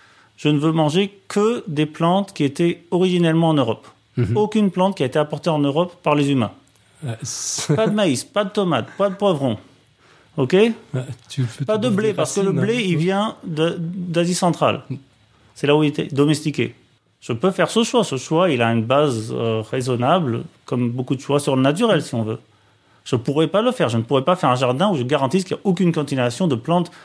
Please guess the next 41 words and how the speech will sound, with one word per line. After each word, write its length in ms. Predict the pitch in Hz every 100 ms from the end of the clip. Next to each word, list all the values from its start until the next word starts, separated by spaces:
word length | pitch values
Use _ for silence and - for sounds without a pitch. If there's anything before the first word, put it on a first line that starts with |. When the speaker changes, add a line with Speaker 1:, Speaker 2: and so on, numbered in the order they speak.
| - -
Speaker 1:
Supposons 320 | - 214 220 202
même 160 | 214
que 80 | 190
je 60 | 160
dise 140 | 170
juste 200 | 175 185
l'ancien 300 | 165 147 156
monde, 240 | 139 110
pas 140 | - 170
de 60 |
plantes 280 | 165 180 170 -
américaines. 580 | - 151 156 135 131 110 - _ _ _ _ _ _
Ça 60 | 156
va 100 | 151
être 140 | 127 - -
impossible 520 | 175 170 143 - 190
de 100 | 147
faire 320 | - 131 120 -
un 80 | 127
endroit, 340 | 123 123 180
un 80 | 170
champ, 480 | 117 - 175 226 - _ _
où 80 | 147
je 80 | 143
garantis 420 | 139 139 127 214
que 60 |
j'ai 60 | 160
aucune 240 | 131 196 196
continuation 580 | 160 160 127 120 202
de 80 | 196
maïs, 320 | 123 127 180
de 80 | 165
tomates, 400 | 123 131 127 180
de 80 | 139
poivrons, 380 | 117 120 131 175
et 20 |
cetera, 320 | 156 123 127
et 20 |
cetera, 520 | 131 156 226 220 131 - _ -
en 80 |
Europe. 380 | 113 120 107 -